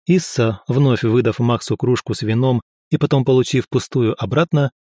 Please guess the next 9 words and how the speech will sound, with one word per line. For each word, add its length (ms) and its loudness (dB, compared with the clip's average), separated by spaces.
извлёк 400 2
из 100 4
маленькой 380 4
сумочки 440 0
на 120 2
поясе 400 2
некое 320 2
подобие 400 2
зажигалки, 720 0